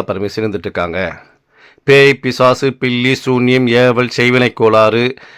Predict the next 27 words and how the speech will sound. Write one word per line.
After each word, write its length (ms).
அத்தனை 400
சக்திகள், 480
துஷ்ட 300
சக்திகளுக்கு 840
விரட்டி 380
அடிக்கின்ற 420
இடத்துல 140
அம்மா 280
இருந்துட்டு 100
இருக்காங்க. 480
மயான 260
காளியாகவும், 680
அம்மனுக்கு 500
அம்மனாகவும், 480
சாந்த 340
ஸ்வரூபியாகவும் 460
இருந்துட்டு 260
இருக்காங்க. 500
அதனால 300
தான் 100
பல 220
பேர் 200
மக்கள் 340
வந்து 260
இழுத்து 220
இழுத்தபடியே 520
இருந்திருக்காங்க. 500